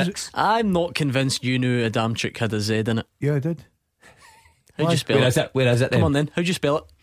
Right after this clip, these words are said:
Speaker 2: Someone's told you this. How'd you spell Adamczyk?
Speaker 3: All right, I was spelling Darius here. D A R I U S. Um,
Speaker 2: So it's not got a Z in it?
Speaker 1: Zed.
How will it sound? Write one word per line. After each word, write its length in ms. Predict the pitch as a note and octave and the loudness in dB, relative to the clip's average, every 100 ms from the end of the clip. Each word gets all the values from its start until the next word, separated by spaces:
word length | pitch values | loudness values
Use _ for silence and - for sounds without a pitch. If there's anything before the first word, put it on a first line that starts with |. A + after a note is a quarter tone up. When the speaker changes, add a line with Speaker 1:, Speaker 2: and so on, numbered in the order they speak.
| _ _ - | _ _ -6
Speaker 2:
Someone's 360 | - E3 D3 | -2 0 -2
told 240 | - C#3 C#3+ | -2 -2 -2
you 40 | |
this. 300 | C#3 A#2 - - _ _ _ _ _ _ _ _ - | -2 -4 -8 -12 _ _ _ _ _ _ _ _ -6
How'd 120 | F#3 | -4
you 60 | F#3+ | -2
spell 240 | E3 C#3+ | 0 0
Adamczyk? 440 | A#2+ B2 A#2 - - _ _ _ _ | 0 -2 -2 -8 -14 _ _ _ _
Speaker 3:
All 160 | D3 D#3+ | 0 2
right, 180 | E3+ | 2
I 100 | F3 | 2
was 100 | F#3+ | 0
spelling 400 | - - B2+ A2+ F#2+ | -4 -4 -2 0 0
Darius 420 | G#2+ D#3+ E3 - | 0 -2 -4 -4
here. 140 | B2 F2+ | -6 -4
D 380 | A2+ B2 B2 G#2+ | -4 -2 -2 -2
A 80 | G#2 | -2
R 160 | A#2 | -2
I 120 | G#2 | -4
U 320 | A2 G#2 G#2 G#2 | -4 -4 -4 -4
S. 120 | - _ _ _ | -8 _ _ _
Um, 320 | - C3 C#3 C3+ | -2 0 2 0
Speaker 2:
So 120 | C3+ | 0
it's 100 | A2 | 0
not 100 | A#2+ | -2
got 100 | G2+ | -2
a 40 | G2+ | -2
Z 80 | G#2 | -2
in 120 | G#2+ A#2 | -2 -4
it? 60 | - _ - _ - | -8 _ -20 _ -8
Speaker 1:
Zed. 240 | E2+ F2 | -6 -6